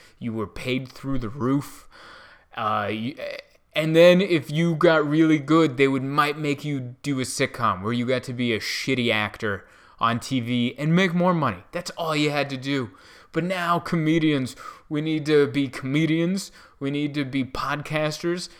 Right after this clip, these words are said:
We need to have two cameras so we have different angles of our stand-up. We need to edit captions into 'em so they can go on TikTok.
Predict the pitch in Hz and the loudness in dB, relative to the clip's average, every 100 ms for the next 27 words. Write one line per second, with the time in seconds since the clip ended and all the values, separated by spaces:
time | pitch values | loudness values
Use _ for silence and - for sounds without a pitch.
0 | - - 139 147 160 147 131 - - 190 | -16 -6 -2 0 0 0 0 -2 -2 0
1 | 180 156 139 127 131 156 - 131 127 131 | 0 -2 -2 -2 -4 -4 -6 -6 -4 -4
2 | 113 147 - 123 135 147 147 127 123 120 | -4 -6 -4 -4 -2 -2 -4 -6 -4 -2
3 | - - 101 107 135 135 117 127 120 110 | -2 -6 -6 -2 -2 -2 -6 -6 -4 -6
4 | 95 - 147 117 - 131 139 - - 120 | -6 -4 -2 -2 -6 -8 -6 -6 -6 -6
5 | 107 104 127 143 - 113 120 117 113 98 | -6 -6 -6 -6 -8 -8 -6 -4 -2 -2
6 | 90 - - - - 101 127 | -6 -10 -14 -14 0 2 2